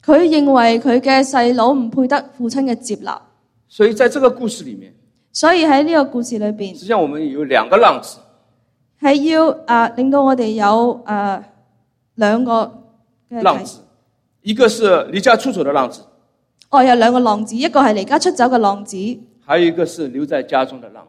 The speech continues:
Speaker 2: 子。
Speaker 1: 仲有一個係留喺屋企嘅浪子。
Speaker 2: 那弟兄姐妹，我們是不是那位留在家裡的浪子呢？
Speaker 1: 弟兄姊妹，我哋係唔係呢一個留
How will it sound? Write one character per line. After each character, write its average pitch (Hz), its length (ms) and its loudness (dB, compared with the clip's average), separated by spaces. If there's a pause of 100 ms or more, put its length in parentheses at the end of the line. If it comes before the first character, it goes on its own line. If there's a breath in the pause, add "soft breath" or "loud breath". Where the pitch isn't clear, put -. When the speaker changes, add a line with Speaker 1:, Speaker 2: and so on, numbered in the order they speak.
Speaker 2:
子。 - 160 -20 (320)
Speaker 1:
仲 247 160 2
有 277 60 0
一 294 40 -2
個 247 120 -6
係 220 340 -6
留 180 120 -8
喺 190 300 -6
屋 254 60 -10
企 226 120 -12
嘅 214 120 -8
浪 185 160 -8
子。 147 60 -6
Speaker 2:
那 190 60 -18
弟 175 120 -10
兄 165 160 -8
姐 143 120 -12
妹， 131 120 -10
我 120 160 -10
們 131 140 -16
是 - 160 -12
不 143 120 -16
是 147 220 -16
那 135 140 -10
位 127 160 -10
留 127 240 -8
在 135 260 -6 (140)
家 156 220 0
裡 123 120 -10
的 104 120 -16
浪 110 220 -10
子 - 100 -20
呢？ - 120 -20 (400)
Speaker 1:
弟 285 100 2
兄 370 80 0
姊 277 160 0
妹， 226 320 -2
我 247 140 0
哋 262 160 0
係 247 160 -2
唔 220 80 -4
係 226 140 0
呢 262 100 0
一 311 100 2
個 233 220 -2
留 226 140 -4